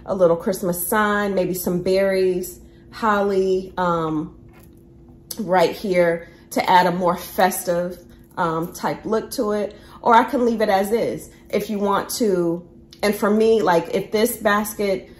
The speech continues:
sells before the holidays, I can definitely take this oven mitt set out and then just pop it in with a regular red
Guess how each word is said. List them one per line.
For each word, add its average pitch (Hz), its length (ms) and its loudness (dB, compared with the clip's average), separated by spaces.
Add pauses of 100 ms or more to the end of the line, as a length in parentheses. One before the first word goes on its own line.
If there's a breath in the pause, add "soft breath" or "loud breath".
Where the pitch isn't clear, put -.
(160 loud breath)
sells 190 600 4
before 202 560 2
the 269 100 0
holidays, 262 720 2
I 202 120 0
can 180 320 -4
definitely 226 580 2
take 180 360 -4
this - 360 -2 (400 loud breath)
oven 214 280 4
mitt 220 240 -2
set - 340 2
out - 420 0 (340 loud breath)
and 208 140 2
then 196 140 2
just 202 240 -4
pop 202 260 0
it 208 60 2
in 196 220 2
with 180 180 0
a 175 40 0
regular 185 460 2
red 190 580 0